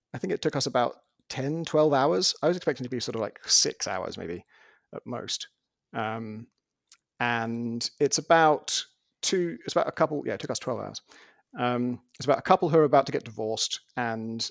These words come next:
their kid is upset about it. And, uh, in some weird magical moment, uh,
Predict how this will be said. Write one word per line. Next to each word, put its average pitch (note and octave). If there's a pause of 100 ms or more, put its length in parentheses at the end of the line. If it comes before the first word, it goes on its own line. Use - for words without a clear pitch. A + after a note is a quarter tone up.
(120)
their A2
kid D3
is B2+
upset -
about A2
it. C3 (240)
And, A2 (460)
uh, G#2+ (300)
in A#2+
some D3
weird E3+
magical F3
moment, F#3 (220)
uh, C3